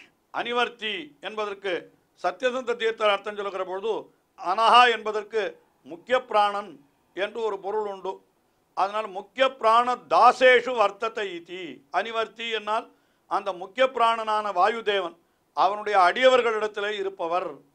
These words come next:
என்று அது ஒரு அர்த்தம் சொன்னார். இன்னொரு அர்த்தம் கதாபின நிவர்த்தத்தை இதி, ஒருபோதும் எங்கும் பின்வாங்காதவர். பகவான் எதிலுமே பின்வாங்குவதில்லை என்று அவனுடைய பெருமையை சொன்னார். அடுத்த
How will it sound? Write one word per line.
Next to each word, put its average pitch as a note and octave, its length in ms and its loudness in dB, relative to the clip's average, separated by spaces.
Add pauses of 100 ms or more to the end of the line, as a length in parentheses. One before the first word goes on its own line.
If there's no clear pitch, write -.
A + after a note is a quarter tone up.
(300)
என்று G#3 240 -10
அது G3 180 0
ஒரு G#3+ 120 2
அர்த்தம் G3+ 300 -8
சொன்னார். F3 300 -6 (720)
இன்னொரு C4 280 -4
அர்த்தம் B3 320 -4
கதாபின B3 580 6
நிவர்த்தத்தை G#3+ 580 -4
இதி, F3+ 160 -16 (100)
ஒருபோதும் B3 500 0 (480)
எங்கும் A#3 460 -6
பின்வாங்காதவர். G#3 920 2 (420)
பகவான் G#3+ 400 0 (460)
எதிலுமே G#3+ 380 -4 (120)
பின்வாங்குவதில்லை F#3+ 800 -4 (320)
என்று A#3 220 -14
அவனுடைய G3 340 -6
பெருமையை G#3 320 -8 (120)
சொன்னார். D#3+ 300 -10 (1200)
அடுத்த A#3+ 280 -4